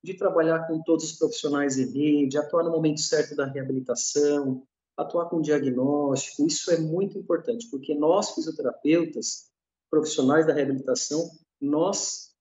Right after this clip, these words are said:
é, entendemos de reabilitação. O médico entende de diagnóstico, e assim a gente constrói um relacionamento em que todas as profissões são boas no se-, nas suas devidas caixas,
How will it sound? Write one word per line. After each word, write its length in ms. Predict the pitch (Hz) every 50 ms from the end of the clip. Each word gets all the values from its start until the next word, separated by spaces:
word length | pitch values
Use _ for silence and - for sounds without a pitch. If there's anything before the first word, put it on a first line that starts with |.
| _ _ -
é, 360 | 143 143 143 143 - - 165
entendemos 1000 | 165 165 170 175 160 156 139 127 135 156 175 180 196 196 - - - - - - 135
de 420 | 131 131 151 160 180 175 156 - -
reabilitação. 680 | 156 143 135 143 139 135 - 143 123 - - - 110 110 - - _ -
O 60 | 135
médico 640 | 127 135 147 165 180 185 180 180 - - - 175
entende 540 | 165 160 156 - 143 147 156 156 160 156 160
de 120 | 156 139 139
diagnóstico, 640 | 151 151 151 139 135 135 131 123 123 - - -
e 80 | 170 190
assim 440 | 196 190 - - - 180 190 180 - - _ _ _ _ -
a 60 | 147
gente 240 | 151 165 160 - -
constrói 580 | - 160 143 - - - 147 147 147 156 151 - - - _ -
um 80 | 139
relacionamento 840 | 139 135 147 151 156 - - - 151 139 131 135 147 156 151 - 160
em 80 | -
que 120 | - - - - _
todas 300 | - 269 302 269 240 208
as 100 | 202 -
profissões 880 | - - 185 180 - - - - 170 175 185 202 196 - - - - _ _ _ _
são 320 | - - - 165 156 139
boas 300 | 131 147 160 170 175 165
no 100 | 165 151
se-, 240 | - - 165 - -
nas 140 | 147 143 139
suas 180 | - 156 135 135
devidas 520 | 135 131 139 160 151 143 127 - - -
caixas, 720 | - 143 147 165 180 175 - - 185 175 - - - -